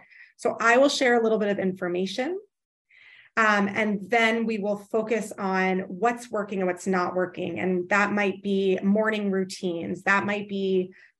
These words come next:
uh, productivity at work. It might be something to do with diet, right? It, and it, and it really depends on what that person is dealing with that week. And so each week they're coming back,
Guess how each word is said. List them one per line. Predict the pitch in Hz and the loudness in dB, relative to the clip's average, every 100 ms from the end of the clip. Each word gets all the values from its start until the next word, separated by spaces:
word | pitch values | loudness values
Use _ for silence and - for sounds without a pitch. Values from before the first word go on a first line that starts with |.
| - | -2
uh, | 196 180 170 175 190 - - _ _ _ | 0 2 0 -4 -8 -16 -20 _ _ _
productivity | - 247 247 240 233 226 | -2 0 0 0 0 2
at | 202 180 | 2 4
work. | 190 175 - - - _ _ | 2 2 -6 -18 -20 _ _
It | 220 214 | 0 0
might | 220 208 202 | 0 -2 -2
be | 214 | -6
something | 202 214 202 | -4 0 0
to | 202 | 2
do | 214 | 2
with | 208 208 | 0 -2
diet, | - 185 180 175 - - - | 0 2 4 2 0 -4 -2
right? | 196 190 208 | 2 2 2
It, | - 220 220 | -2 -2 0
and | 214 | -2
it, | 202 202 | -2 -4
and | 214 | -4
it | 208 196 | -2 -4
really | 190 190 208 233 302 302 285 262 | -4 -4 -2 2 4 4 0 -2
depends | 240 220 - 190 196 269 311 - _ - | -6 -8 -6 -6 -4 -4 -8 -14 _ -8
on | 214 | -2
what | 220 220 | 0 2
that | 208 208 | 0 0
person | 208 196 196 | -2 -4 -2
is | 185 | -4
dealing | 185 185 180 | -2 -2 0
with | 180 175 | -2 -4
that | 208 165 - | -6 -6 -4
week. | 185 294 359 - _ _ _ - | 0 0 0 -8 _ _ _ -2
And | 214 | -2
so | 220 220 202 - | 4 4 2 -2
each | 262 294 294 - | 2 2 2 -4
week | 208 277 - | -2 -2 0
they're | 226 | -2
coming | 220 214 196 180 | 0 2 2 2
back, | 170 214 240 | 2 0 -2